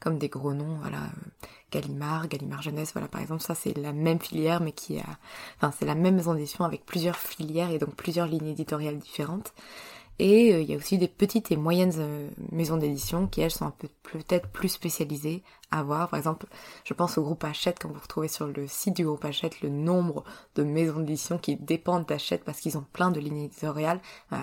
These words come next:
en librairie, c'est parfois plus facile de s'y retrouver puisque avec les résumés, vous voyez directement quelle ligne éditoriale choisir pour quelle sous-section de la maison d'édition. Quatrième point. Maintenant que vous avez une liste de noms de maisons d'édition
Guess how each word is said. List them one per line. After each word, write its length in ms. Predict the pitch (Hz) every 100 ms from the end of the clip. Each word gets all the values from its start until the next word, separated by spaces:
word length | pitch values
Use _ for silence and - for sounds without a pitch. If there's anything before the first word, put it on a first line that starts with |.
| - -
en 100 | 180
librairie, 340 | 170 151 170
c'est 140 | -
parfois 260 | 160 156 156
plus 180 | - -
facile 300 | 160 - 170
de 100 | 160
s'y 140 | -
retrouver 400 | - 160 147 180 - - - -
puisque 320 | 156 - 160 160 165 -
avec 280 | 170 170 165
les 80 | 160
résumés, 320 | 147 151 170
vous 100 | 160
voyez 220 | 151 147
directement 500 | 151 147 - 160 160 - - -
quelle 160 | - 175
ligne 200 | 165 151
éditoriale 460 | 143 139 151 151 147
choisir 440 | - 147 156 170
pour 180 | - -
quelle 180 | 170 165
sous-section 540 | - 160 - - 160
de 60 | 151
la 80 |
maison 220 | - 147 165
d'édition. 420 | 156 147 - - - - - - - - - - - - - _ _ - -
Quatrième 560 | 269 254 - 165 143 127
point. 320 | - 180 - _ - - - - - - - -
Maintenant 560 | 208 220 - 226 254 254
que 200 | - 170
vous 260 | 147 143
avez 260 | 156 156 190
une 200 | 151 147
liste 300 | 175 - 156
de 120 | 151
noms 280 | 147 160 170
de 120 | 139
maisons 320 | 135 151 170
d'édition 600 | 160 151 139 - 160 170